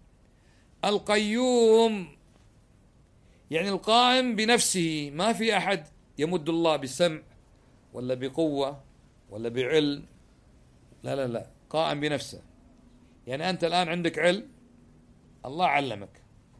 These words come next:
صح؟ علم الإنسان ما لم يعلم.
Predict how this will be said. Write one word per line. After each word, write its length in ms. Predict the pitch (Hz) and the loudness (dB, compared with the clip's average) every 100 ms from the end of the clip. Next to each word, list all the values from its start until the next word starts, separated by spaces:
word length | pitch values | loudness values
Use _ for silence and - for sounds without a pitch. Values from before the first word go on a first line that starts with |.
| - - | -18 -4
صح؟ 320 | 135 156 - - - - - - - - - - - | -4 -4 -10 -20 -20 -20 -20 -20 -20 -20 -20 -20 -12
علم 320 | - 139 151 143 | -4 -2 0 -2
الإنسان 440 | 143 131 147 139 | -4 -4 -2 -2
ما 200 | 127 131 | 0 0
لم 180 | 131 139 - - - | 0 -4 -14 -20 -20
يعلم. 220 | - 90 | -16 -16